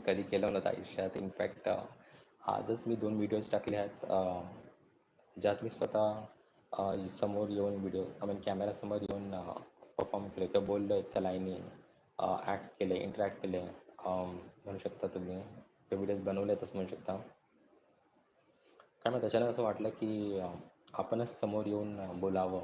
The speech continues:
अम, जे काय ते लोक चांगलं वाईट शिव्या बिव्या काय ते घालतील ते समोरासमोर घालू दे, doesn't matter. I mean मॅटर तर करेल of course, but, अ, जे काय ते बघून घेऊया जे काय ते आपलं. कारण का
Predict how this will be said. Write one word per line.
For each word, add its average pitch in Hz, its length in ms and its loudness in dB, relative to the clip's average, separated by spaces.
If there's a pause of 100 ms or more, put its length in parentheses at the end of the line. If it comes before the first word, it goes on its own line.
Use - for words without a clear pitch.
(460)
अम, 90 280 -2 (480)
जे 107 140 2
काय 113 220 0
ते 104 420 -4
लोक - 440 -10
चांगलं 98 400 0
वाईट 95 360 0
शिव्या 95 280 0
बिव्या 95 220 0
काय 98 160 4
ते 101 40 2
घालतील 98 460 -2
ते 95 180 -4 (580)
समोरासमोर 107 400 0
घालू 101 300 0
दे, 95 400 -2 (640)
doesn't 101 180 2
matter. 92 240 -6 (1040)
I - 60 -4
mean 104 120 2
मॅटर 92 220 2
तर - 100 -10
करेल 101 240 6
of - 220 0
course, - 280 0
but, 92 300 -2
अ, 90 120 0 (380)
जे 110 180 4
काय 117 200 -2
ते 120 40 2
बघून 107 300 -2
घेऊया 95 240 0
जे 92 180 -2
काय 92 200 2
ते 92 120 -2
आपलं. 90 260 -2 (600)
कारण 98 200 4
का 101 260 4